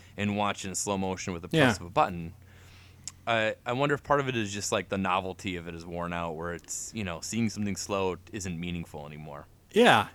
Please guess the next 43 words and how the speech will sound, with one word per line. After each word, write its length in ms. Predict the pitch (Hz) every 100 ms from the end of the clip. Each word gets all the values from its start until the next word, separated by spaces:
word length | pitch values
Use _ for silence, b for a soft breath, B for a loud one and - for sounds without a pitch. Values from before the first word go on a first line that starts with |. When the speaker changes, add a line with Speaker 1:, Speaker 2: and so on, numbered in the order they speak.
| -
Speaker 2:
and 120 | 147
I, 120 | 156
yeah, 220 | 156 170
I 80 | 131
think 300 | 160 180 -
you, 200 | 147 135
I 120 | 127 127
think 200 | 147 -
you're 100 | 120
onto 120 | 131
something 280 | 120 107 104
there. 160 | 104
It's, 260 | 104 - -
it's, 500 | 127 113 - - - b b b b
I 120 | 131
think 280 | - 156 139 - - - - -
there's 360 | 123 113 - - - - - -
kind 160 | 139
of 40 | 123
what 100 | 120
you 100 | 127
were 60 |
alluding 260 | 135 120 110
to, 140 | 117 107
new, 180 | 127 135
new 180 | 143
technology 640 | 135 127 - 110 117 123 151
that 80 | 117
makes 260 | 107 107
slow 200 | - 107
motion 500 | 107 113 110 113 98
really 380 | 98 107 107 98
weird 540 | 95 101 101 104 107 98
and 140 | 92
magical. 640 | 95 101 104 - 107 104 B B B B B -
Um, 600 | 110 107 107 104 101 98 - - - - - - 131
and 140 | 123
is, 280 | 120 117 -
again, 320 | 120 113 131
just 180 | 110 -
kind 160 | 110 107
of 60 | -
exploita-, 640 | 117 - - 110 - 120